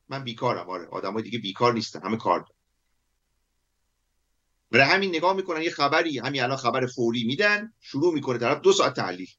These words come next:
یکی رو تو خیابان می‌کشن، ایران اینترنشنال زنگ می‌زنه: «آقای فلانی کارشناس، بفرمایید.» اونا تمیز شروع می‌کنن حرف زدن.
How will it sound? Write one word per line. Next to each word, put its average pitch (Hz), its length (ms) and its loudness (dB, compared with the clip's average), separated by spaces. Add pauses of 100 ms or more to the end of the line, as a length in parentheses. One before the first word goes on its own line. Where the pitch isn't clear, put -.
(1800)
یکی 156 140 4
رو 180 60 8
تو 170 100 2
خیابان 165 360 6
می‌کشن، 208 320 0
ایران 165 220 2
اینترنشنال 151 460 -2
زنگ 147 240 2
می‌زنه: 95 200 -4
«آقای 208 320 6
فلانی 185 340 0
کارشناس، 180 480 -4
بفرمایید.» 165 460 -4
اونا 139 200 -10
تمیز 139 340 -6
شروع 135 320 -8
می‌کنن 123 200 -4
حرف 113 140 -6
زدن. - 120 -16